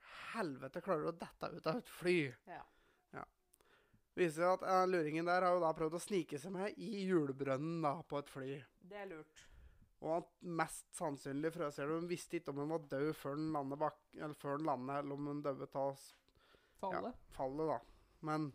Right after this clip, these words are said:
Speaker 2: Men altså, jeg tenker jo det at, eh,
Speaker 1: når du er så dum, altså,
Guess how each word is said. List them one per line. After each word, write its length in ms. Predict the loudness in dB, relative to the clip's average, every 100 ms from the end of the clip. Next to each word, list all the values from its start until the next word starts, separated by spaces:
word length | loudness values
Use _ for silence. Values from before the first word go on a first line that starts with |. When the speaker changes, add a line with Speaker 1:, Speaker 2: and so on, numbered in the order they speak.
| -12 -20 -20 -20 -20 _ _ _ _ _
Speaker 2:
Men 140 | -10 -10
altså, 200 | -8 -6
jeg 140 | -6
tenker 380 | -6 -10 -10 -8
jo 60 | -6
det 100 | -6
at, 360 | -8 -12 -10
eh, 1080 | -6 -4 -6 -8 _ _ _ _ _ _ -12
Speaker 1:
når 240 | 0 2
du 80 | 2
er 300 | 2 2 0 -2
så 380 | -8 -2 -2 -2 -6
dum, 380 | -6 -4 -2 -4 -6 -14 -20 -20 -20 _ _ _ _ _ _ _ -6
altså, 240 | -2 -2